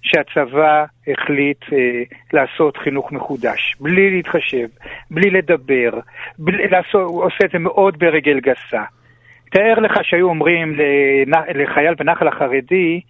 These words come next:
להוריד את הפאות. אבל, אה, יש חייל שרוצה לשרת, וכל הכבוד לו שהוא רוצה לשרת. אדם מחליט, והוא רוצה גם לשמור על...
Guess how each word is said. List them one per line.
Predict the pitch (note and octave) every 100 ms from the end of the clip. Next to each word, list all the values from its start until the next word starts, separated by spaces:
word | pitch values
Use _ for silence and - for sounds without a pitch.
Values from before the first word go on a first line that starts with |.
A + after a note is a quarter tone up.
| - - -
להוריד | D#3 E3+ D#3+
את | D#3+
הפאות. | E3 D#3+ C3+ A#2 - - - _ _ _ _ - -
אבל, | C3+ C#3+ C#3+ - - -
אה, | E3+ - F#3 D#3 D3+
יש | G3+ -
חייל | G#3+ D3+ C3+
שרוצה | - C#3 C3 F#3+
לשרת, | A3 - G#3+ D3+ C#3 -
וכל | C#3+ - G#3+
הכבוד | B3 - G3+ D#3+ F#3+ A3
לו | G3+
שהוא | - C3
רוצה | A#2 -
לשרת. | A#2 A2 C3 A2 A2+ - - _ _ _ F3+
אדם | F#3 D4 C#4
מחליט, | - E3 D3
והוא | G#3
רוצה | C#4+ D#4+ D4+
גם | D4
לשמור | B3+ C4+
על... | B3